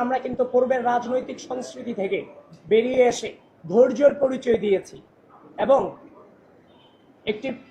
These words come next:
প্রক্রিয়া অনুসরণ করে বিশ্ববিদ্যালয় প্রশাসনের সাথে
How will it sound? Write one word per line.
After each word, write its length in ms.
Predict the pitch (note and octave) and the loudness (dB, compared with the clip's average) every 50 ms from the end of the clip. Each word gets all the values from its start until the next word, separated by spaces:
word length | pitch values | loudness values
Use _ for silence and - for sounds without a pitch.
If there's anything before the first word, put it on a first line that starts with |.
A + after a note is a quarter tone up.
| - | 2
প্রক্রিয়া 380 | A#3 C#4 C4+ - - D4 D4+ D4+ D4+ D4+ | 4 4 4 4 2 6 6 8 8 8
অনুসরণ 440 | E4+ E4 - - D4+ C#4+ C#4 C4+ C4 - - | 4 2 0 2 4 4 4 4 2 -2 -4
করে 160 | G#3+ F3+ D3 - - _ _ _ _ _ - _ _ _ _ _ - _ - | -4 -6 -6 -10 -16 _ _ _ _ _ -20 _ _ _ _ _ -20 _ -8
বিশ্ববিদ্যালয় 540 | - - - B3+ C4 B3 - C4+ C4 B3 - | -8 -6 -6 -6 -8 0 0 0 0 2 -2
প্রশাসনের 540 | G3+ - - C#4 B3+ B3 - C4+ C4+ C4 - - | -4 -2 0 -2 -2 -2 -2 -4 -4 -6 -6 -8
সাথে 220 | C4+ B3+ - C#4 | -8 -6 -4 -4